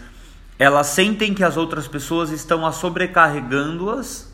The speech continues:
porque elas não realizam coisas que são, ah, ah, úteis ou valiosas o bastante,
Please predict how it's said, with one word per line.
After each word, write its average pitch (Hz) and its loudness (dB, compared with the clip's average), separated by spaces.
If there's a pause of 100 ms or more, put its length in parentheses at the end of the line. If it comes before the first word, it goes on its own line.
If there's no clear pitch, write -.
porque 156 -2
elas 147 0
não 156 -2
realizam 160 0
coisas 151 -4
que 156 -10
são, 151 -4 (640)
ah, 107 -2
ah, - -2
úteis 160 2
ou 160 2
valiosas 139 2
o 147 -4
bastante, 123 -2